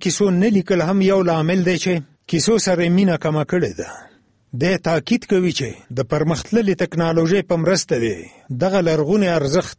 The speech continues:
په پام کې ونیول شي. دی دا هم وایي چې فولکلوریکې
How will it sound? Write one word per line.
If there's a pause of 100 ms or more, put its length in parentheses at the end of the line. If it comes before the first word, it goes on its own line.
په
پام
کې
ونیول
شي. (600)
دی
دا (100)
هم
وایي
چې
فولکلوریکې